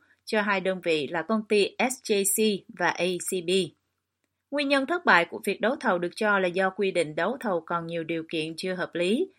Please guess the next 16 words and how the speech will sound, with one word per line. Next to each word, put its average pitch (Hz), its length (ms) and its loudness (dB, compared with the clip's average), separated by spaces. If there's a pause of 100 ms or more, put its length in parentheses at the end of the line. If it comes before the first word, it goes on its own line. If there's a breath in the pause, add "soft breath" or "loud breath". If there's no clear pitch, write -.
(220 loud breath)
chưa 269 160 -2
bảo 170 200 6
đảm 185 280 0
được 202 220 -2
việc 170 240 -2
hạn 165 220 -4
chế 202 260 -4
rủi - 180 -4
ro 180 200 0
cho 175 140 -6
các 240 240 -6
tổ - 100 -6
chức 269 240 -10
tham 185 220 -6
gia. 175 340 4 (500)
V 208 40 -2